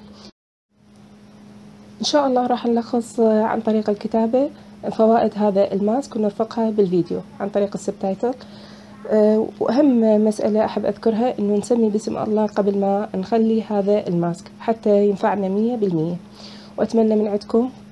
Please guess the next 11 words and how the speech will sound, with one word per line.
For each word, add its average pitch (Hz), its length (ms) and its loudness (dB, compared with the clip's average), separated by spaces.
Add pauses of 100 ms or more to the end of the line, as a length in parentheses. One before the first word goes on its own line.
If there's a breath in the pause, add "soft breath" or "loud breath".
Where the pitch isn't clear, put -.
(220)
أتمنى 202 360 2
من 202 180 2
كل 208 440 2
المشاهدين، 202 800 0 (560 loud breath)
آه، 196 280 4
الاشتراك 208 440 0
بالقناة 208 420 2
إذا 208 160 0
ما 202 120 2
كنتم 202 300 -4
مشتركين. 208 520 0